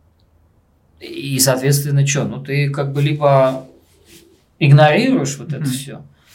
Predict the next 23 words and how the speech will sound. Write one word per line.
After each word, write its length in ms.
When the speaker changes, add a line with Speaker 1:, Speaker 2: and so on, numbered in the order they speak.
Speaker 1:
либо 320
ты 180
делаешь 420
усилия, 520
там, 220
ну, 60
скажем, 300
я 120
никогда 540
не 100
учил 280
польского, 500
но 160
когда 180
мне 160
нужно 260
было 220
что-то 200
прочесть, 600
прям 300
вот 160
обязательно, 640
да, 340